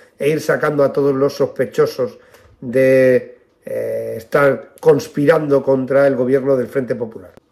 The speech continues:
Bueno, pues a este secretario se le encuentran documentos demostrativos de haberse enviado dinero al extranjero, así como un recibo de doscientas veinticinco pesetas. Con esto ya, ya se realizaba la detención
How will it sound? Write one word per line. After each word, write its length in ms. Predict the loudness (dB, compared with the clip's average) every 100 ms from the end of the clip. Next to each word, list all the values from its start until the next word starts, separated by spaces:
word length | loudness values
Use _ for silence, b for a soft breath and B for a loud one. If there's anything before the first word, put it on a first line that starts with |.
| -2
Bueno, 220 | 2 2
pues 160 | 0
a 100 | 0
este 280 | 0 0 0
secretario 540 | 2 2 2 2 2 2
se 140 | -2
le 80 | -4
encuentran 360 | 0 2 2
documentos 500 | 0 -2 -2 0 0
demostrativos 800 | 2 0 0 -2 -4 -2 0 0
de 80 | 0
haberse 680 | 0 -2 -2 0 0 -2 -6
enviado 560 | -4 -4 0 0 2 0
dinero 380 | -2 0 2 2
al 100 | 0
extranjero, 760 | -4 -8 -8 -8 -6 -6 -8 -18 -20 b b b b
así 220 | -18 -8 -4
como 180 | -2
un 40 | 0
recibo 340 | -2 0 4
de 120 | 4
doscientas 420 | 4 -2 -4 -2 -2
veinticinco 540 | -2 -6 -10 -6 -4
pesetas. 440 | -4 -8 -12 -16 _ b b b b
Con 180 | -8 -2
esto 280 | -2 2 4
ya, 360 | 4 4 0 -8
ya 180 | -6 -4
se 180 | -2 -2
realizaba 460 | 0 0 0 0
la 80 | 0
detención 800 | 0 0 -2 -2 0 2 0 -4